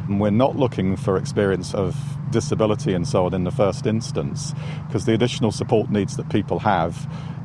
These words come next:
they can be trained to meet those needs. If they have to administer some medication because someone's got serious epilepsy, that can be done. That's a technical matter. I suppose we're looking both for people who can really enjoy themselves with children, but also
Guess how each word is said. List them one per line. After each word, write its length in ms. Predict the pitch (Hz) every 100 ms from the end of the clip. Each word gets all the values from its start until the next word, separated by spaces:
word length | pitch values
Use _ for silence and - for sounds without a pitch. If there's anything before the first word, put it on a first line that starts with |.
| - - - -
they 120 | 113
can 160 | - 104
be 100 | 98
trained 320 | - 104 95
to 80 | 110
meet 220 | 120 -
those 240 | 95 85
needs. 320 | 95 82 - -
If 140 | 107
they 120 | 95
have 160 | 98 101
to 100 | 101
administer 420 | 87 87 85 -
some 160 | 95 87
medication 560 | 87 - - 92 - 92
because 240 | 87 90
someone's 340 | - 92 87
got 220 | 80 87 -
serious 340 | 92 87 -
epilepsy, 640 | 107 - 82 78 - 87 - - - - - - - - - -
that 180 | 110 -
can 140 | - 95
be 80 |
done. 240 | 98 101 80
That's 200 | - -
a 60 | - - -
technical 360 | - 98 -
matter. 400 | 87 80 - 82 82 - - -
I 60 | 135
suppose 260 | 165 208
we're 80 | 185
looking 220 | 170 165
both 240 | 139 170 -
for 100 | 160
people 320 | 151 127 127
who 220 | 113 120
can 600 | - 127 120 113 110 107
really 280 | 107 147 143
enjoy 320 | 117 107 104
themselves 400 | 92 - 110 98
with 100 | 101
children, 480 | - 120 104 107 101
but 120 | 110
also 500 | - 127 - 123 110